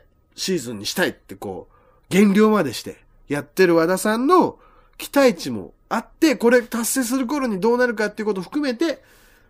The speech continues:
期待の二千本安打ですね。で、和田さんの場合のま-、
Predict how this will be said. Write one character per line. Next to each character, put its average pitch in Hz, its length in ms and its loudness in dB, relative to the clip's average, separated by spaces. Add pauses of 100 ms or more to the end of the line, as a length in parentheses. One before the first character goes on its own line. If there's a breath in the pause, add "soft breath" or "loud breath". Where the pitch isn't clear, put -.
(500 soft breath)
期 - 120 -14
待 170 160 6
の 160 100 -2
二 151 140 -4
千 139 240 -6
本 131 160 -2
安 107 80 -6
打 85 80 -14
で - 80 -20
す - 100 -14
ね。 170 100 -14 (400)
で、 156 100 0
和 151 140 2
田 175 100 0
さ 233 160 0
ん 247 80 -2
の 254 100 0
場 247 140 2
合 247 60 2
の 240 100 0
ま-、 247 120 0